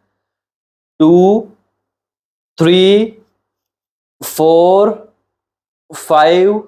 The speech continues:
આ રીતના વીસ વખત એક સેટ, ત્યાર પછી વીસ વખત બીજો સેટ અને વીસ વખત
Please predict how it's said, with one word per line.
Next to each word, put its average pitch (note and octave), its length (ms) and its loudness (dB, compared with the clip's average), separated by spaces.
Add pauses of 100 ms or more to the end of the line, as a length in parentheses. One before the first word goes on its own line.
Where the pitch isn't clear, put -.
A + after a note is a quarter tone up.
(140)
આ D3+ 120 -2
રીતના F#3+ 340 -4
વીસ F3+ 420 -6
વખત G3 480 -4
એક G3+ 200 0
સેટ, A3 500 -2
ત્યાર D#3+ 180 0
પછી F3 300 -4
વીસ F#3 300 -6
વખત F3+ 300 -2
બીજો D3 300 -2
સેટ G#3 360 -2 (320)
અને D#3 180 0
વીસ F3+ 340 -2
વખત E3 320 -2